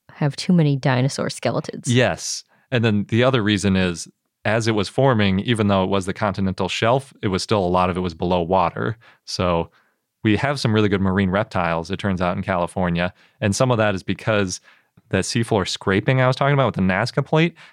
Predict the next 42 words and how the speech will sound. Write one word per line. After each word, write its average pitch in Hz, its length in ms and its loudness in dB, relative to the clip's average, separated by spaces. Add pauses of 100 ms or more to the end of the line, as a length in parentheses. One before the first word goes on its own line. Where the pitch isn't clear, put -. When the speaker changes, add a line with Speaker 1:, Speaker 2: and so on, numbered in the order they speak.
Speaker 2:
happened 113 380 -2
here 120 180 2
with 101 120 0
the 98 60 0
Pacific - 460 -2
Plate. - 320 -2
It, 110 100 -8
like, 87 280 -4 (120)
scraped - 600 -2
off 117 240 2
some 107 200 0
of 110 60 2
the 98 80 2
Pacific 110 480 -2
Plate 104 220 0
seafloor 120 600 -2
onto 110 360 0
the 98 100 0
top - 440 -2
of 104 140 -4
California. 104 800 0 (480)
Then 95 120 0
it 98 60 0
got 98 200 -2
combined 110 760 0 (300)
with 117 160 0
California 127 760 2
in 127 180 2
certain 131 240 -2
ways. 120 160 2
So 104 140 -2
the 92 140 0
geology, 95 480 -2
like 95 180 -4
I 90 60 -6
said, - 160 -8
it's - 100 -8
just - 180 -8
crazy. 117 480 0 (800)
But 104 180 0 (120)
one 135 340 2
final 107 640 0